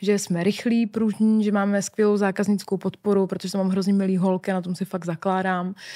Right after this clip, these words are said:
Ty naše touchpointy chci, aby byly hrozně milý. Prostě snažíme se, nebo já, já to třeba tak vnímám, že všichni hrozně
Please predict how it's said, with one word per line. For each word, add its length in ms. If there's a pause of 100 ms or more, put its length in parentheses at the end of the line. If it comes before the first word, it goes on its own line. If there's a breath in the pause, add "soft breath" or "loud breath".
(180 loud breath)
Ty 80
naše 260
touchpointy 600
chci, 160
aby 160
byly 180
hrozně 320
milý. 440
Prostě 400 (240 loud breath)
snažíme 440
se, 420 (240 loud breath)
nebo 140
já, 300
já 120
to 100
třeba 220
tak 160
vnímám, 380
že 220 (680 loud breath)
všichni 480
hrozně 500